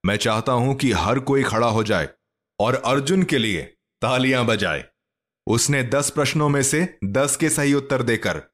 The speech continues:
सर्वोच्च नंबर प्राप्त किए हैं और आज से अर्जुन मेरा सबसे प्रिय छात्र है।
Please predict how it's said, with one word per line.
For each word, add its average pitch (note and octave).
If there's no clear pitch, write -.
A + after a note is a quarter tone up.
सर्वोच्च A#2
नंबर C3
प्राप्त A#2
किए A2
हैं E2+
और G2
आज A2
से F#2
अर्जुन A#2+
मेरा A#2+
सबसे D3+
प्रिय A2
छात्र F#2+
है। D2+